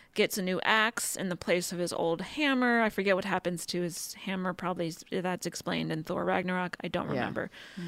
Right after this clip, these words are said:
Speaker 2: Kate
Speaker 1: Um,
Speaker 2: Blanchett destroyed it. <laughs>
Speaker 1: Oh, right, right, right, right. Yes.
Speaker 3: Oh, okay.
Speaker 1: Yeah.
Speaker 3: I'm, I'm for that.
Speaker 1: <laughs> And then Thanos gets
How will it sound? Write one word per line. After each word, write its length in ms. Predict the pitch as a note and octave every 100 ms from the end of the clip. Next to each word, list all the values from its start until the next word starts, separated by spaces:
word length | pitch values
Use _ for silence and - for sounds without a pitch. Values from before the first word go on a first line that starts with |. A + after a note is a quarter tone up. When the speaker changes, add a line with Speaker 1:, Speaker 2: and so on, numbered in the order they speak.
| D#3+ E3+ - -
Speaker 2:
Kate 80 | F#3+
Speaker 1:
Um, 160 | F3+
Speaker 2:
Blanchett 380 | D3+ B2+ A#2+ A2+
destroyed 400 | A#2+ - B2 C3+
it. 140 | C3+ E3+
<laughs> 60 | G#4+ - _ _
Speaker 1:
Oh, 260 | B3+ B3+ A3+
right, 160 | G3 F3
right, 80 |
right, 140 | D3+ B2
right. 180 | - -
Yes. 120 | A3
Speaker 3:
Oh, 140 | G3
okay. 300 | F#3+ F#3 D3 D3+ -
Speaker 1:
Yeah. 120 | A3
Speaker 3:
I'm, 180 | F#3 F#3 F#3+
I'm 140 | G3 G3+
for 160 | B3+ -
that. 360 | F#3 E3 - -
Speaker 1:
<laughs> 1300 | G#3+ F#3+ G#3+ B3 F#3+ A3+ A3 A3+ - - - - -
And 180 | B3+ A#3
then 540 | B3+ - B3+ - C4 B3+ - - - - _ -
Thanos 640 | - A3+ A3+ A#3+ A#3+ -
gets 440 | A#3 G#3+ - -